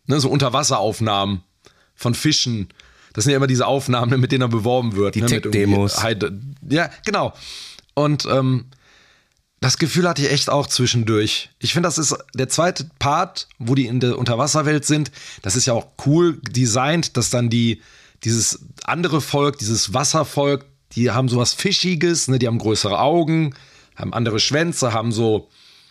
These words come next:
Speaker 1: ähm, zwischen den Fingern halt, äh, wie so Flossen. Ähm, das ist schon nett. Aber was ich so ein bisschen, was mich so ein bisschen gestört hat an dem Film,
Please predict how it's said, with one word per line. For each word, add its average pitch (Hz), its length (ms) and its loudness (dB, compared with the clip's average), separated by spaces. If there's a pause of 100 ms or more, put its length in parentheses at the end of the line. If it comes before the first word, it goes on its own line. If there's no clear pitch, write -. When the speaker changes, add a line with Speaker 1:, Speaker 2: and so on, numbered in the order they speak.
(300)
Speaker 1:
ähm, 113 340 0
zwischen 127 240 0
den 117 140 0
Fingern 139 420 0
halt, 117 400 0 (960)
äh, 113 180 0
wie 117 60 2
so 104 120 -2
Flossen. 160 640 0 (920)
Ähm, 120 360 0 (240)
das 123 160 0
ist 147 80 2
schon 120 220 2
nett. - 420 -4 (1500)
Aber 135 380 -2
was 151 160 0
ich 170 160 -2
so 175 100 0
ein 170 80 2
bisschen, 165 380 0
was 147 220 -2
mich 196 120 0
so 208 80 -2
ein 214 60 -2
bisschen 175 320 0 (100)
gestört 147 380 0
hat 120 140 -2
an 90 80 -2
dem 98 100 -4
Film, 90 300 -2